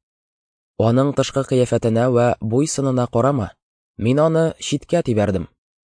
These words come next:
Чөнки минем караш адәм балаларыныкыннан үзгә. Адәм баласы кешенең йөзенә бакса, Раббы исә кешенең йөрәгенә күз сала», диде. Шуннан Ишай икенче углы Абинадабны чакырып алып,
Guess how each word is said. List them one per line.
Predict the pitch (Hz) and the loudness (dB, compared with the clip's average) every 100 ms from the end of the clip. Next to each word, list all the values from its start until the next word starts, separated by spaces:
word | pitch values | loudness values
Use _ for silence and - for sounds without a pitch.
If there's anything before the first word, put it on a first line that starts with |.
| _ - | _ -10
Чөнки | - 151 - | -4 -2 0
минем | 165 165 190 | 2 2 0
караш | 185 170 156 165 - - _ _ _ _ _ | 2 4 4 2 -2 -16 _ _ _ _ _
адәм | - 113 117 131 | 0 4 4 2
балаларыныкыннан | 143 143 120 107 104 - 98 101 107 | 2 2 0 0 -2 -2 -2 -2 -2
үзгә. | 110 107 123 - _ _ _ _ _ _ - | -2 0 0 -2 _ _ _ _ _ _ -2
Адәм | 117 127 160 160 | 2 4 4 4
баласы | 156 151 151 | 4 4 0
кешенең | 147 131 123 127 127 | -4 -2 0 0 0
йөзенә | 113 110 117 | 0 0 0
бакса, | 139 - - 160 160 _ | -2 -2 0 0 -2 _
Раббы | 104 107 90 101 | -4 -2 0 0
исә | 110 - 131 139 _ _ - | 0 0 0 0 _ _ -8
кешенең | 113 123 131 143 - | -4 -2 0 -2 -4
йөрәгенә | 98 110 127 143 160 | -2 2 4 2 0
күз | 165 139 | -2 -4
сала», | - 101 95 | -2 0 0
диде. | 92 80 - _ _ _ _ _ _ _ _ _ _ | 0 -4 -8 _ _ _ _ _ _ _ _ _ _
Шуннан | - 165 202 220 | -4 0 2 2
Ишай | 160 - 175 185 | 0 0 2 2
икенче | 139 - 139 - | -2 -2 -2 -2
углы | 180 143 135 156 - | -2 0 2 0 0
Абинадабны | 127 123 131 131 135 165 | 0 2 2 2 0 0
чакырып | 135 110 - 98 | -2 -2 -2 0
алып, | 98 139 | 2 0